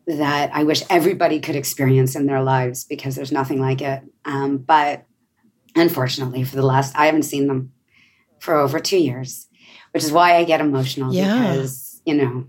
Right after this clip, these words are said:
Speaker 1: yeah, with my release and all of the, all these things that are happening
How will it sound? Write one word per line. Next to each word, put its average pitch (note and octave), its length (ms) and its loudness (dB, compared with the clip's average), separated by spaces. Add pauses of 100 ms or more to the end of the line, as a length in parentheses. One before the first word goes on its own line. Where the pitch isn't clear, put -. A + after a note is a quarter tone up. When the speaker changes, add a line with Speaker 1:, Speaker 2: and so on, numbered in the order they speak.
(120)
Speaker 1:
yeah, C#3 520 0 (520)
with F3 160 2
my E3+ 140 4
release G#3+ 640 0
and E3 220 -4 (380)
all F#3 160 4
of F3+ 100 0
the, F3 280 2
all E3+ 180 4
these F3 200 -2
things E3 220 -2
that D#3 120 -8
are C#3 40 -6
happening C3+ 600 -4